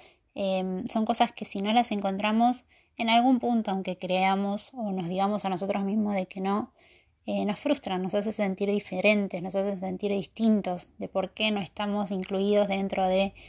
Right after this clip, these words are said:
em, la lista de talles, dentro de lo que a mí me gusta, que en realidad no es lo que hoy se usa.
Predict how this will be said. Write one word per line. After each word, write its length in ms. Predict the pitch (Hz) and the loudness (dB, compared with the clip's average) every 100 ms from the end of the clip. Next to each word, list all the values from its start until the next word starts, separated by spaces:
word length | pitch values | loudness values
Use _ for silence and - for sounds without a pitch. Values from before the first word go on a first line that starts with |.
| - - _ _ - | -20 -20 _ _ -8
em, 840 | 190 185 185 180 180 185 196 220 - - | -4 -2 -4 -4 -6 -6 -6 -8 -14 -6
la 120 | 190 | -2
lista 280 | 185 - 190 | -2 0 0
de 100 | 185 | 2
talles, 520 | 185 208 - 214 202 - | 4 2 2 -4 -6 -10
dentro 400 | 196 190 185 190 | -8 -6 -2 0
de 380 | 185 185 185 190 - - _ - | 2 2 0 -2 -12 -20 _ -10
lo 140 | 202 190 | -4 -2
que 80 | 190 | 0
a 40 | |
mí 140 | 190 | 0
me 140 | 202 190 | 0 2
gusta, 340 | 196 - 208 | 0 0 -2
que 60 | 190 | -2
en 100 | 180 | -2
realidad 320 | 180 180 190 | 0 2 2
no 80 | 185 | 2
es 80 | 170 | 0
lo 120 | 185 | 0
que 140 | - | 2
hoy 100 | 190 | 0
se 180 | 190 196 | 2 2
usa. 440 | 208 220 - 208 | 2 0 -6 -10